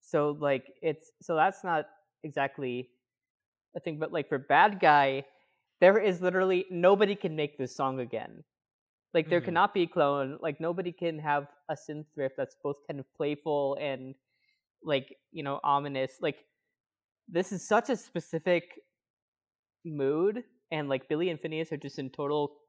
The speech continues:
Speaker 1: like, command of just the tone of this song that, like, it just, um, even if I don't like it as much as some of the others,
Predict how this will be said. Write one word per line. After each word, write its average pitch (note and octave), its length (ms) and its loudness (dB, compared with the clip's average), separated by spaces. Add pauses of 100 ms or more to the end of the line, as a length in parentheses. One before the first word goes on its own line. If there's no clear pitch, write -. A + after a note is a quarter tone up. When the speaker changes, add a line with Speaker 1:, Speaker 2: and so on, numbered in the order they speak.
Speaker 1:
like, C3+ 220 -4 (120)
command C#3 460 -4
of C3+ 160 -2
just - 320 -12 (340)
the D#3+ 60 -2
tone D3 200 -4
of D#3+ 100 -4
this F3+ 160 -6
song G#3+ 360 2
that, D3 220 2
like, C3 240 -4
it C3+ 140 -6
just, - 220 -16 (1080)
um, D3 360 4
even F#3 240 -2
if F3+ 100 -2
I F#3+ 60 2
don't F3 200 -4
like D3+ 160 -2
it D#3 60 -2
as C#3+ 120 -6
much C#3+ 160 -8
as D3 80 -16
some C#3+ 120 -12
of C3+ 120 -8
the C#3 160 -6
others, C3+ 480 -2